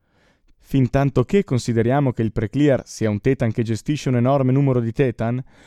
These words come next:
se lo consideriamo in questo modo, possiamo risolvere il caso più difficile che ci sia.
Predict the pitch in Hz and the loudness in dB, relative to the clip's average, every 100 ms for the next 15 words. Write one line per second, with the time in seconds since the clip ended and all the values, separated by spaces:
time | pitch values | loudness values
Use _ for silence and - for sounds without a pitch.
0 | - - - 226 175 139 - 123 123 156 | -20 -8 0 0 0 -2 2 2 2 2
1 | 160 120 - 117 127 120 123 127 113 107 | 2 0 -2 -4 -2 -2 0 2 2 0
2 | 131 - _ _ - 95 - 117 117 104 | -2 -6 _ _ -10 -8 0 2 2 -2
3 | - 117 120 110 101 _ - 151 151 156 | -2 -2 0 -2 -4 _ -2 -2 -2 -4
4 | 131 131 - 104 - 110 110 113 117 - | -4 -6 -8 -10 -6 -6 -6 -6 -8 -4
5 | 139 101 | -4 -4